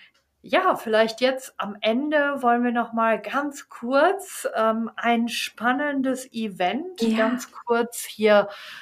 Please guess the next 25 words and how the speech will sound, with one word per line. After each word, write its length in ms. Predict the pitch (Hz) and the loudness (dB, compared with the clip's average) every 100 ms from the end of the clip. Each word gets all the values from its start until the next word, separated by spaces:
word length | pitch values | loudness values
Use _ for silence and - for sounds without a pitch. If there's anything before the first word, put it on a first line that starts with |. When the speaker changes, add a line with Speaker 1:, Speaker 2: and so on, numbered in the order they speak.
| - | -14
Speaker 1:
ja, 440 | - 190 202 208 196 | -2 2 4 4 2
mal 420 | 180 180 180 180 | 0 2 2 2
anteasern, 880 | 190 226 285 - 240 226 196 175 175 | 0 0 -2 -4 -4 0 4 4 2
mal 240 | 180 180 | 2 2
so 180 | 185 185 | 0 -4
zwei, 800 | 180 - 196 190 226 247 226 202 | -6 -4 2 4 6 6 6 4
drei 300 | 208 196 202 | 0 0 0
Sachen, 580 | 196 208 254 233 226 226 | 0 -2 -2 -2 -2 -4
äh, 220 | 208 202 | 0 -2
verraten. 840 | 202 202 175 156 180 277 311 339 330 - - - - | 2 2 2 2 4 4 0 -10 -10 -14 -14 -16 -4
Ähm, 240 | 208 220 214 | 0 0 0
einige 420 | 214 302 311 311 | 0 0 2 2
haben's 180 | 269 269 | 2 -2
ja 100 | 254 | -4
schon 220 | - 240 | -2 0
gehört, 640 | 220 214 226 240 240 - 214 | 0 0 4 4 4 -2 -2
dass 380 | 220 240 - - | -2 -2 -8 -6
ich 340 | 220 220 - | -6 -6 -4
ein 280 | 196 196 196 | -4 -2 -4
Online-Event 1000 | 208 240 262 247 233 226 226 208 214 208 | -2 -2 0 2 2 0 -2 0 0 0
mache. 480 | 196 202 208 202 202 | 0 0 2 2 2
Ich 140 | 202 - | -4 -10
mache 160 | 175 | -8
einen 160 | 185 190 | -8 -4
Online-Kongress 1120 | 294 320 294 254 247 233 220 208 202 208 - | -4 -2 -2 0 0 0 -2 0 0 0 -4